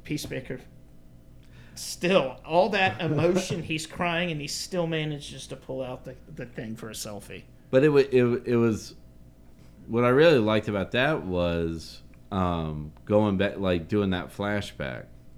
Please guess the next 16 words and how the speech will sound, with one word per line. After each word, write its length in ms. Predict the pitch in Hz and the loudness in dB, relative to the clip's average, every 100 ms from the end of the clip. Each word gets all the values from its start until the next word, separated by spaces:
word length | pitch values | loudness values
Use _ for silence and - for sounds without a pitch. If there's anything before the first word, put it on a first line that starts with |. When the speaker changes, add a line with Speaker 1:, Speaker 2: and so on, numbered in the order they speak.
| - | -14
Speaker 1:
Yes. 560 | 139 135 - - - - - - | -10 -8 -6 -8 -10 -16 -20 -4
Speaker 2:
And 160 | 110 110 | 0 4
you 100 | 113 | 6
go 200 | 139 123 | 6 6
in, 80 | |
like, 200 | 104 92 | 4 2
what 180 | 95 98 | 2 2
you 160 | 98 95 | 2 0
thought 240 | 113 117 | 0 0
was, 140 | 101 95 | 0 0
like, 100 | 87 | -2
a 80 | 90 | -2
weird, 720 | 90 92 98 95 90 87 82 - 87 | 2 4 6 6 4 -2 -8 -10 -2
goofy 380 | 101 98 95 | 0 2 -2
throwaway 600 | 80 - 92 90 90 87 | -4 0 2 4 4 2
line. 600 | 85 78 78 76 71 67 | 0 -2 -4 -4 -6 -10